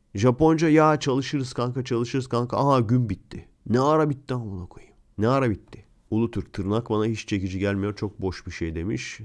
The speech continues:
Diğeri de iğrenç gözüküyor ve hijyenik de değil ama onların ütopyasını erkekler beğeniyor. Bu yüzden yapıyorlar demiş. Çok doğru söylüyorsun. Ben de kafayı yiyorum.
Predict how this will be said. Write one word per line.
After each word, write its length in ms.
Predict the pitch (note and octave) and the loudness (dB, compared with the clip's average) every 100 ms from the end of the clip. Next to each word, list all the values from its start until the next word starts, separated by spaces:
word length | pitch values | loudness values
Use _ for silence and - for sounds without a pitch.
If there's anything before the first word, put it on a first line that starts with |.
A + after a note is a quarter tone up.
| G2+ | -2
Diğeri 300 | G2+ G2 G2 | 0 0 0
de 100 | G2+ | -2
iğrenç 360 | G2 G2 G#2 | 0 -2 -2
gözüküyor 400 | - F#2 - G#2+ | -4 -6 -4 -2
ve 120 | G2 | -2
hijyenik 380 | F#2 F2+ F#2+ G2+ | -4 -4 -4 -4
de 100 | F#2 | -4
değil 160 | G2 G2 | -4 -2
ama 260 | G2 A#2+ - _ - | -2 -6 -10 _ -6
onların 360 | G2+ G2 G#2 | -2 0 0
ütopyasını 540 | G#2 - G#2 G2 F#2 A#2 | -2 -4 -4 -4 -6 -4
erkekler 520 | F#2+ F2+ F#2 - G2+ | -4 -4 -6 -4 -4
beğeniyor. 420 | F2+ F2+ F#2+ G#2 F#2+ | -2 -2 -2 -4 -4
Bu 100 | F#2+ | -6
yüzden 220 | E2+ F#2 | -4 -4
yapıyorlar 520 | E2+ - E2 D#2 D2+ | -4 -6 -8 -6 -8
demiş. 220 | B1 - | -10 -10
Çok 260 | - C3+ B2+ | -2 -2 2
doğru 240 | A#2 G#2 | 2 2
söylüyorsun. 600 | F2+ G2 F#2 F#2 A2 C3 - _ - | 0 -2 0 -2 -4 -8 -10 _ -6
Ben 240 | G2 B2+ C#3+ | 2 4 4
de 100 | C3 | 2
kafayı 340 | A2 G#2+ G2 | 0 2 0
yiyorum. 340 | F#2+ F#2 A#2 | 2 0 -4